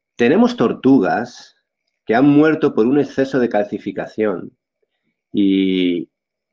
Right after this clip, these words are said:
y el huevo, tortugas, eh, vivas, eh, vivas, porque hemos visto las radiografías de estas tortugas, y, y el huevo es más denso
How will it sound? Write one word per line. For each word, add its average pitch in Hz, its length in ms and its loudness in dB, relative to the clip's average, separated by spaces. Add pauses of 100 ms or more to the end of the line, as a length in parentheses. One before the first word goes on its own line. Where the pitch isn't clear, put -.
(460)
y 107 200 0
el 90 380 -2
huevo, 165 640 0 (180)
tortugas, 202 500 -2 (120)
eh, 73 160 -14
vivas, 175 500 0
eh, - 540 -8
vivas, - 340 -2
porque 85 220 -8 (100)
hemos 95 180 -2
visto 104 220 -4
las 107 140 0
radiografías 104 680 0
de 95 80 0
estas - 200 -10
tortugas, 131 500 -4 (580)
y, 127 460 4
y 131 120 2
el 131 100 4
huevo 180 480 4
es 151 240 0
más 139 320 0
denso 131 680 -4